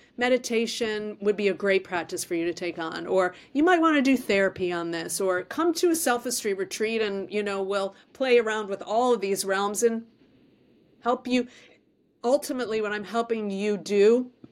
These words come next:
is tune into that intuition inside of you, which you're already tuned into. So I would just, like,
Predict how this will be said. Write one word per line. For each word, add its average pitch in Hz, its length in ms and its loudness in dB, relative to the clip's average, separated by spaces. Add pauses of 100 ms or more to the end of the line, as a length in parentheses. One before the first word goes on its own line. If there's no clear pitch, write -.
(100)
is 202 240 0
tune 233 360 0
into 202 560 0
that 180 400 -2
intuition 190 640 -4
inside 175 460 -2
of 214 100 -2
you, 269 260 0 (840)
which 226 200 -4
you're 247 160 4
already 196 240 0
tuned 196 240 -8
into. 202 300 -4
So 180 140 -2
I 185 100 2
would 190 140 0
just, 180 260 -6
like, - 280 -6